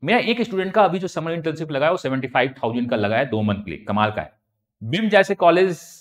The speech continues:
एक ऐसे कॉलेज हैं जो बहुत अच्छे कॉलेज हैं, but उसको लोग जानता नहीं है। आज से आप बिम, अगर आप सोचना स्टार्ट करते हो, तो बिम त्रिची को भी सोच सकते हो। And सबसे अच्छी बात है बिम त्रिची का, जब आप प्लेसमेंट रिपोर्ट देखोगे, तो वो ऑडिटेड है,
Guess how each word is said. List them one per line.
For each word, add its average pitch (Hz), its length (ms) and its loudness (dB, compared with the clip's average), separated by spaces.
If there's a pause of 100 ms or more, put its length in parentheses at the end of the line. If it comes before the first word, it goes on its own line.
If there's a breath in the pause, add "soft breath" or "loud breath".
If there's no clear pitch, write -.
(140)
एक - 140 -10
ऐसे 160 240 2
कॉलेज 175 320 4
हैं 165 280 -4
जो 160 140 -10
बहुत 160 280 2
अच्छे 220 140 -2
कॉलेज 147 340 4
हैं, 175 100 -4
but 180 100 -2
उसको 160 200 -6
लोग 143 300 -2
जानता 104 320 -2
नहीं 90 180 -4
है। 67 160 -18 (420)
आज 104 220 6
से - 160 -4
आप 180 120 4
बिम, 123 380 -2
अगर 190 140 4
आप 254 80 6
सोचना 170 400 -2
स्टार्ट 147 280 4
करते 135 260 -2
हो, 151 100 0
तो 220 140 -2
बिम 139 300 -4
त्रिची 131 300 -6
को 147 120 -4
भी 170 120 -2
सोच 117 300 -4
सकते 107 380 -6
हो। 85 160 -8 (400 soft breath)
And 180 80 -4
सबसे 233 220 0
अच्छी 320 140 -2
बात 202 200 0
है 240 80 -2
बिम 170 200 -4
त्रिची 160 260 -10
का, 165 100 -2
जब 202 220 -2
आप 185 140 -6
प्लेसमेंट 220 340 -2
रिपोर्ट 151 280 -2
देखोगे, 113 340 -4
तो - 300 -4
वो 196 160 4
ऑडिटेड 135 360 4
है, - 260 -10